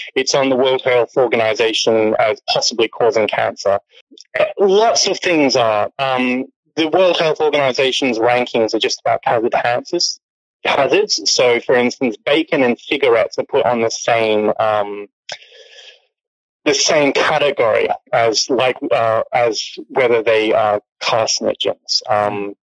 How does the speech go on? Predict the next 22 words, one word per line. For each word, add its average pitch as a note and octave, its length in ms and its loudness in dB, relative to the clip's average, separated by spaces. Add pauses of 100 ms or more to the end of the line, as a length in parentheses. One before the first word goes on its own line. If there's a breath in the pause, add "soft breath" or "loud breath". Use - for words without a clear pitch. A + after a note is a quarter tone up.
(160)
this D#3 240 0
is A#2+ 100 0
lower B2+ 340 2
than G#2+ 180 0
that. G#2+ 360 -2
But C#3 320 0
if, D#3+ 240 -2
if G#3 180 2
we F3+ 60 2
wanna D#3 240 2
talk D3+ 220 -2
about A#2+ 240 -2
that, C3 160 0
the C3 100 -2
risk C#3 340 0
factor A#2 640 -2 (180)
of A#2+ 220 -2
smoking C3 480 0
cigarettes A2+ 480 0
is A#2+ 100 -2
much B2+ 300 0
greater A2 460 0